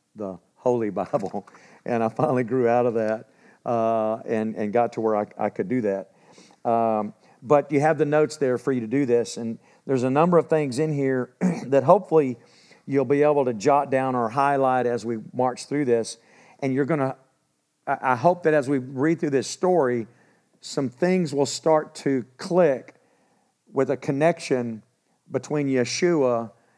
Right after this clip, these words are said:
and a number of things that he says in the gospel accounts. And we'll try to, uh, to touch on those. But s-, picking up with verse ten, it says this, "And Yaakov went out from Beersheba, and he went down,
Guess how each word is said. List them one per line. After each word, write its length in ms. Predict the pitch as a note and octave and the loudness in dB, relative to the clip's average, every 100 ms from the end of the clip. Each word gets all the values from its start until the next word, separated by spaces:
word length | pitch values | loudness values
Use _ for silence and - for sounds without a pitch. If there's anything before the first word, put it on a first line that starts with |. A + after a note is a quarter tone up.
| _ | _
and 160 | C3 B2 | -4 -2
a 80 | B2 | -2
number 420 | B2+ D3 F3+ F3 | 0 2 4 4
of 120 | D3 | 2
things 300 | - D3+ B2+ | 0 -2 -2
that 80 | C3+ | -2
he 80 | B2+ | -2
says 640 | - D3 C#3+ B2+ A#2 - _ _ _ | 0 2 4 2 -2 -8 _ _ _
in 140 | C#3+ | -4
the 80 | C3+ | -2
gospel 520 | A2+ C#3 C3 - C3 | 2 2 2 -2 -2
accounts. 580 | A#2 - C3+ A#2 - - _ _ _ | -2 -2 -2 -4 -8 -18 _ _ _
And 160 | C3 C3 | -4 0
we'll 100 | C3 | 0
try 280 | - E3+ E3+ | 2 4 2
to, 460 | - C3+ B2+ G#2+ | 2 0 0 -2
uh, 440 | C3 C3 A#2+ G#2+ F#2 _ _ _ _ _ _ | 0 2 2 0 -4 _ _ _ _ _ _
to 100 | - | -4
touch 340 | A2+ - C3+ - | 0 0 0 0
on 140 | A#2+ | -2
those. 320 | A2 G2 - - _ - - - | -2 -4 -10 -20 _ -20 -20 -4
But 200 | C#3+ C3 - | -2 -2 -6
s-, 160 | - - | -12 0
picking 260 | - G#3 A3 | 0 2 2
up 140 | F#3+ | 2
with 80 | F3 | 4
verse 240 | D#3 D#3 - | 4 4 2
ten, 340 | B2+ A2+ G2 - | 0 0 -2 -8
it 80 | |
says 300 | B2+ C#3 C3 | 0 2 2
this, 260 | G#2+ G2+ - _ _ _ _ - - - | 2 -2 -6 _ _ _ _ -20 -20 -4
"And 120 | D#3+ | 2
Yaakov 440 | D#3+ D3+ G#3 G#3 A3+ | 4 4 6 6 6
went 180 | G3 F#3+ | 4 4
out 240 | F3+ E3+ | 4 4
from 140 | E3+ | 2
Beersheba, 500 | D#3+ D#3 D3 D#3+ D#3 | 4 4 4 2 4
and 80 | D3 | 4
he 60 | C#3+ | 2
went 240 | C#3+ D#3+ | 2 2
down, 320 | C#3 D#3 D3+ | 2 2 0